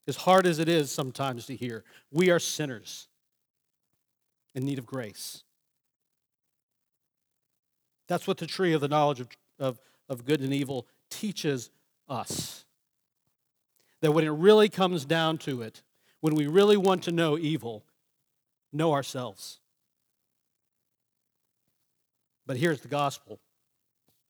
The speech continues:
We have been given that grace. It is no longer for us the law that is our tree of the knowledge of good and evil.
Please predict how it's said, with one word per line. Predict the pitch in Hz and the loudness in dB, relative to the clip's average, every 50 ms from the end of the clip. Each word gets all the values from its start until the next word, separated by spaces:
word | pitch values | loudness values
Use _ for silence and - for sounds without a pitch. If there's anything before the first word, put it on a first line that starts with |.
| _ _ _ _ _ _ _ _ _ _ _ _ _ _ _ _ _ _ _ _ _ _ _ _ | _ _ _ _ _ _ _ _ _ _ _ _ _ _ _ _ _ _ _ _ _ _ _ _
We | - 147 165 156 | -2 0 2 2
have | 165 135 110 | 2 0 -2
been | 143 131 131 | -6 -8 -8
given | 120 - 165 196 190 139 117 104 98 101 - _ _ _ _ _ _ _ _ _ _ _ _ _ _ - | -4 0 0 0 0 -2 -6 -10 -16 -20 -20 _ _ _ _ _ _ _ _ _ _ _ _ _ _ -10
that | 127 117 107 | -10 -10 -8
grace. | - 127 120 98 - _ - - - - - - _ _ _ _ _ _ _ _ _ _ _ _ _ _ _ _ _ _ _ _ _ _ _ _ _ _ _ _ _ _ _ _ _ _ _ _ _ _ _ - | -10 -10 -10 -10 -12 _ -18 -18 -18 -18 -20 -20 _ _ _ _ _ _ _ _ _ _ _ _ _ _ _ _ _ _ _ _ _ _ _ _ _ _ _ _ _ _ _ _ _ _ _ _ _ _ _ -4
It | 151 151 | -4 -2
is | 156 - - | -2 -2 0
no | 165 185 202 | 4 4 6
longer | 214 220 208 208 196 196 190 180 175 165 - _ - | 6 6 6 4 4 4 4 2 2 0 -4 _ -2
for | - 175 165 | -2 0 2
us | 165 160 151 135 123 117 - - - - | 4 4 4 4 2 -2 -6 -10 -10 -8
the | 147 127 156 | -4 -2 -2
law | 156 139 151 170 165 165 156 131 120 101 101 101 - _ _ _ _ _ _ _ _ _ _ _ _ _ - | 0 0 2 2 4 4 4 2 2 -2 -4 -10 -14 _ _ _ _ _ _ _ _ _ _ _ _ _ -6
that | 120 139 147 139 | -2 -2 -2 0
is | 131 123 | 0 0
our | 143 147 151 147 | 2 2 0 0
tree | - - - 185 165 | -2 -4 -2 0 0
of | 160 147 | 0 0
the | 123 135 | 0 -2
knowledge | 135 143 139 139 139 131 117 | -2 0 0 0 0 -2 -4
of | 123 120 | -8 -6
good | 120 135 131 | -6 -6 -6
and | 120 120 120 | -6 -8 -10
evil. | 117 113 - 104 - | -10 -10 -12 -16 -20